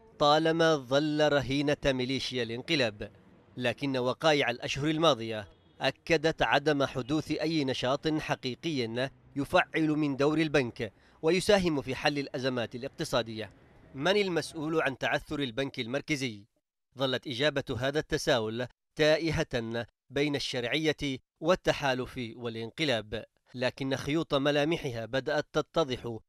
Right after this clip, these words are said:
مع خروج البنك عن صمته أو صبره. يعاني البنك وفق مجلس إدارته من صعوبات بالغة تعرقل توريد الأوراق النقدية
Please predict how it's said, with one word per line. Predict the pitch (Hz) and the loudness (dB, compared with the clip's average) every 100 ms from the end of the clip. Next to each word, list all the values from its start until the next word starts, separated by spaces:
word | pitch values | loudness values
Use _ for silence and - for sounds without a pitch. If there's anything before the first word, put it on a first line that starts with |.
| _ 139 | _ 0
مع | 143 156 | 6 6
خروج | 156 170 190 156 | 6 4 4 4
البنك | 156 120 143 156 165 | -2 0 0 0 0
عن | 147 165 | 2 2
صمته | - 151 123 123 - _ _ _ - | 2 0 0 -8 -8 _ _ _ -4
أو | 120 131 | -2 -2
صبره. | 139 127 113 110 95 - _ _ _ _ _ - - - _ _ _ _ 143 | -2 -2 -2 -6 -10 -20 _ _ _ _ _ -20 -20 -20 _ _ _ _ 0
يعاني | 147 156 185 | 6 8 6
البنك | 170 180 185 | 4 0 2
وفق | 180 165 - - | 2 2 2 2
مجلس | 151 147 160 156 165 | 2 2 0 0 -2
إدارته | 143 151 147 151 139 123 110 | 0 2 2 0 -2 -8 -8
من | 123 | -8
صعوبات | 123 151 139 139 127 151 143 156 | -8 -6 -2 -2 2 0 2 0
بالغة | 151 143 123 131 143 127 107 107 - _ _ | 0 -2 0 2 2 0 -8 -14 -16 _ _
تعرقل | 151 135 - 170 165 | 4 4 4 2 2
توريد | - 143 123 139 151 | 4 2 2 0 2
الأوراق | 156 151 127 139 - | 2 0 2 0 2
النقدية | 147 139 - 135 160 | -2 -2 -2 -2 -2